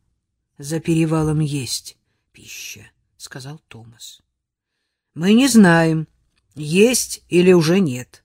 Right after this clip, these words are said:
сказал Дик. "Глупо погибать от голода.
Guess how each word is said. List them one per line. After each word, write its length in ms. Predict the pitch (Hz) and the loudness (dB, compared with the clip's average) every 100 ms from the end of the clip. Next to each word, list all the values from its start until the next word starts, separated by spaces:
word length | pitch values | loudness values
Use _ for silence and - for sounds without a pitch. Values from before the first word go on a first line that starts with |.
| - | -20
сказал 460 | - 135 143 156 151 | -20 -18 -20 -20 -20
Дик. 380 | 113 _ _ _ _ _ _ _ _ _ _ _ | -20 _ _ _ _ _ _ _ _ _ _ _
"Глупо 580 | 147 202 277 330 190 156 | 0 4 6 6 4 0
погибать 540 | 165 160 170 208 196 | 0 2 2 0 -4
от 140 | 143 135 | -8 -10
голода. 560 | 113 107 101 113 113 | -14 -18 -20 -20 -20